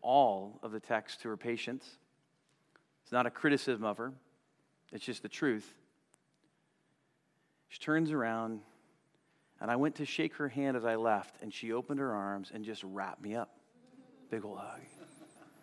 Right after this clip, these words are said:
Here's the point.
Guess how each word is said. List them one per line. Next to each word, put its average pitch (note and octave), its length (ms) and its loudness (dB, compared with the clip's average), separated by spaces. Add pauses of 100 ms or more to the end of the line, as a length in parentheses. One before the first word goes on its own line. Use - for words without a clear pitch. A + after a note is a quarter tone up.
(1800)
Here's E3 200 0
the C#3+ 80 -2
point. A#2+ 440 -8